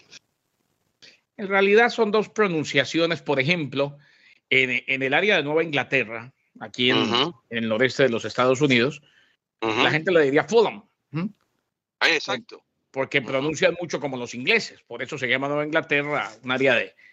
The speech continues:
Speaker 1: de ascendencia y de, de influencia inglesa durante todo el tiempo,
Speaker 2: Sí.
Speaker 1: pero,
Speaker 2: ¿A
Speaker 1: eh,
Speaker 2: usted le
Speaker 1: Fulham.
Speaker 2: toca cuál? ¿Le toca
Speaker 1: Hombre,
Speaker 2: qué
Speaker 1: yo mañana
Speaker 2: partido?
Speaker 1: estoy con el Heidenheim,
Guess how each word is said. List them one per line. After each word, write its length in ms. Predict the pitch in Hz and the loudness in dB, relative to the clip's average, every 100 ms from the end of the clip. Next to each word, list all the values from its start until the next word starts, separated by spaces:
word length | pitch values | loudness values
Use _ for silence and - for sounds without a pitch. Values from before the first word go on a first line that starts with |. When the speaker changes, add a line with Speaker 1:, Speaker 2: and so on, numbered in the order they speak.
| _ _ _ _ _ | _ _ _ _ _
Speaker 1:
de 240 | 123 123 | 0 0
ascendencia 800 | 117 - 117 120 139 160 139 156 | 0 -2 -6 0 0 0 0 0
y 40 | |
de, 200 | 123 110 | 0 -4
de 100 | 107 | -6
influencia 560 | 120 120 123 135 147 151 | -10 -6 -4 -2 0 -2
inglesa 380 | 143 147 147 139 | 0 0 0 -2
durante 380 | 110 117 110 104 _ | -4 -8 -12 -18 _
todo 160 | 143 147 | -4 -2
el 80 | 147 | 0
tiempo, 260 | 202 123 | 0 -2
Speaker 2:
Sí. 60 | - | -8
Speaker 1:
pero, 280 | 127 120 - _ _ _ | -8 -8 -12 _ _ _
Speaker 2:
¿A 60 | 127 | 0
Speaker 1:
eh, 40 | |
Speaker 2:
usted 160 | 131 170 | 2 4
le 60 | 233 | 4
Speaker 1:
Fulham. 200 | 214 185 | 4 -2
Speaker 2:
toca 120 | 180 | -4
cuál? 220 | 190 214 _ _ _ _ _ _ _ _ _ | -4 -4 _ _ _ _ _ _ _ _ _
¿Le 120 | 117 | -14
toca 180 | - 151 | -8 -2
Speaker 1:
Hombre, 140 | 208 | 0
Speaker 2:
qué 40 | 170 | 2
Speaker 1:
yo 40 | |
mañana 280 | 180 202 214 | 0 0 0
Speaker 2:
partido? 180 | 208 214 | 0 -2
Speaker 1:
estoy 60 | 196 | 0
con 160 | 208 | 0
el 100 | 160 | 0
Heidenheim, 680 | 143 202 208 196 208 202 196 | 2 2 2 -2 -2 -2 -8